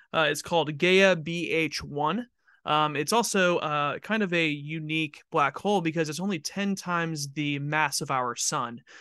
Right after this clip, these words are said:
And typically black holes,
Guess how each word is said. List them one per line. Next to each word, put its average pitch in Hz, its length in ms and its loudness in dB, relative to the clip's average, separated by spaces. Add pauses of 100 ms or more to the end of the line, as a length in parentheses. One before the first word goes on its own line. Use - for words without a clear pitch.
(160)
And 139 460 -4 (360)
typically 160 720 -2 (180)
black 147 260 2
holes, 139 680 -2